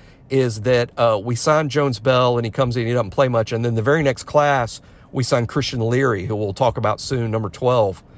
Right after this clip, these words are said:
Uh, we'll talk about Leary soon. Uh, in some ways, the same kid. In some ways, the same kid. So in the s-, same class after Jones-Bell, we go back to Florida and, and get Christian Leary, which is interesting. So, uh,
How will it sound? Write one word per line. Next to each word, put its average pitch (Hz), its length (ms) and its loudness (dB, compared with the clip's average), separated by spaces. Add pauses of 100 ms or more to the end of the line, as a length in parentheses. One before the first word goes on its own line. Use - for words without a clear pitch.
(320)
Uh, 110 260 2
we'll 147 200 2
talk 175 280 0
about 135 260 2
Leary 131 360 2
soon. 135 580 -2 (320)
Uh, 127 500 4
in 220 240 -4
some 302 520 0
ways, 240 400 -2
the 196 120 -4
same 208 360 0
kid. 190 420 -2 (480)
In 143 120 -4
some 185 200 2
ways, 175 220 -2
the 147 60 -6
same 151 280 -2
kid. 139 320 -4
So 127 220 -4
in 127 80 -4
the 123 60 -4
s-, - 60 -8
same 156 440 -4
class 139 400 0
after 123 240 -4
Jones-Bell, 120 640 0 (300)
we 120 100 -6
go 120 100 0
back 160 400 2
to 139 80 -4
Florida 101 640 -2 (400)
and, 120 180 -4
and 117 180 -4
get 120 180 -6
Christian 117 420 -6
Leary, 107 360 -2 (120)
which 117 180 -6
is 104 140 -8
interesting. 95 520 -8
So, 117 320 2
uh, 107 220 4